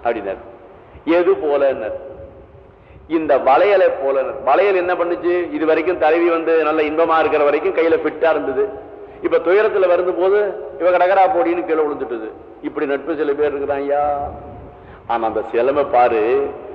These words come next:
நல்ல காலத்திலயும் சிலம்பு ஃபிட்டா தான் இருந்தது. இப்ப வருந்துற காலத்திலயும் இருக்குது,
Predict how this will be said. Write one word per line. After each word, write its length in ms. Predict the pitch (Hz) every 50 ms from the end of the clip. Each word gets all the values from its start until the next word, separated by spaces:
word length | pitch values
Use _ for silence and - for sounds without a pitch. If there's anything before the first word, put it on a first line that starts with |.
| - - - - - - -
நல்ல 260 | - 113 117 123 139 147
காலத்திலயும் 600 | 160 160 170 185 175 - 202 202 226 294 370 -
சிலம்பு 280 | 220 208 190 190 190
ஃபிட்டா 380 | 180 - - 165 - 170 160 151
தான் 100 | 151 143
இருந்தது. 480 | 139 135 127 127 117 113 110 107 104 104 - - - - - - -
இப்ப 180 | 139 131 143 139
வருந்துற 360 | 139 151 160 175 190 208 214
காலத்திலயும் 400 | 208 208 208 214 240 240 226 196
இருக்குது, 360 | 170 143 139 110 113 110 104